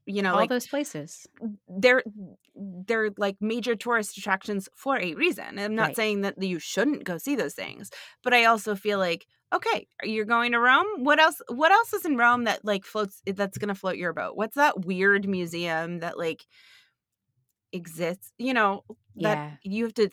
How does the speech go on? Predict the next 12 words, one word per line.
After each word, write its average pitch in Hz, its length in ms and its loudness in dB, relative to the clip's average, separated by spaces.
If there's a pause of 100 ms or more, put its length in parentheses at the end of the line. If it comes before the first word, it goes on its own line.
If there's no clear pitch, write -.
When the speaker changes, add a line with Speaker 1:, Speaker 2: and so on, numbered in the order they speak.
Speaker 1:
know 202 380 4
about 160 240 0
it - 120 -12
to 165 120 -6
go. - 120 -14 (160)
Or, 202 500 2
Speaker 2:
Right. 196 80 0
Speaker 1:
like, 202 240 0 (1500)
you 190 200 0
know, 165 440 -4
what's 214 400 -2
that - 240 4